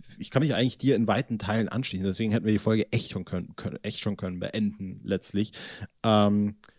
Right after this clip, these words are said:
ich mag total das Zusammenspiel aus diesem Akustikpart, äh, ge-, ge-, ge-, gewechselt oder im, ja, im, im Kontrast zur, zum doch irgendwie etwas, ja, härteren Refrain.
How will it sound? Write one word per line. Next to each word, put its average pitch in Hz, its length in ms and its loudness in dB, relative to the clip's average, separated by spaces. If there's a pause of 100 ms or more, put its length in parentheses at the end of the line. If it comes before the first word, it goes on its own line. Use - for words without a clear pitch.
(320)
ich 113 120 -2
mag 131 240 4
total 131 260 6
das 123 120 4
Zusammenspiel 123 680 2
aus 107 180 0
diesem 104 240 -6
Akustikpart, 123 880 -2 (160)
äh, 104 520 0 (260)
ge-, 104 260 -4 (140)
ge-, 67 400 -10 (260)
ge-, - 220 -4
gewechselt 113 520 4
oder 95 360 0 (420)
im, 80 220 -8 (160)
ja, 92 240 -2
im, 101 280 -6
im 117 120 -2
Kontrast - 680 -2
zur, 104 460 4
zum 101 220 -2
doch 107 180 0
irgendwie 107 340 0
etwas, 95 540 -2 (340)
ja, 90 140 -2
härteren 104 540 -2
Refrain. 104 480 2